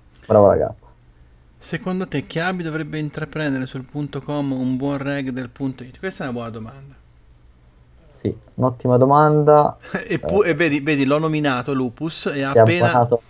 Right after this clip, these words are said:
Speaker 2: e si è appena abbonato al canale. Basta nominarlo. Grande Lupus, grazie.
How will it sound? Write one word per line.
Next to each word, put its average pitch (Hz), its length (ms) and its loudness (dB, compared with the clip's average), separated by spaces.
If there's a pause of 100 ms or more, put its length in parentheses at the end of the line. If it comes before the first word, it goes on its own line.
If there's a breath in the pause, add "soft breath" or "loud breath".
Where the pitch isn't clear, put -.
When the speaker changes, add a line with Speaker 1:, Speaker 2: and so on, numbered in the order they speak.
(160)
Speaker 2:
e 147 100 -8
si - 140 -6
è - 20 0
appena 180 340 -2
abbonato 160 640 -2
al 139 160 -6
canale. 127 560 -6
Basta 151 340 -8
nominarlo. 131 840 -4
Grande 147 380 -6
Lupus, 139 380 -6
grazie. 135 520 -6